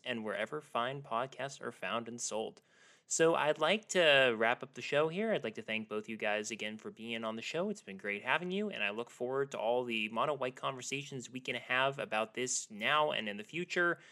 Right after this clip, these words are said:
hopefully with some eyes towards seeing what cool things White may have in store coming up over the next year.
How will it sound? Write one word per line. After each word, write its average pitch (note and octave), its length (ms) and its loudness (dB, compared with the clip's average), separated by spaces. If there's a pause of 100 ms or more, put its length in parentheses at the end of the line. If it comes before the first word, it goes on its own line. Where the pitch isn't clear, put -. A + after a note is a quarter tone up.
(220)
hopefully B2 520 2
with A2+ 200 0
some A2 180 -2
eyes G#2+ 280 2
towards G#2+ 380 -2
seeing G#2+ 320 -2
what G2+ 160 -6
cool A#2+ 260 0
things G#2+ 500 -4
White G#2+ 360 -2
may G2+ 220 0
have A2 220 -6
in A2+ 60 -8
store G3+ 280 2
coming C3+ 220 -4
up A#2+ 120 -2
over A2 160 2
the G#2 80 -6
next G2 320 -6
year. F#2+ 320 -2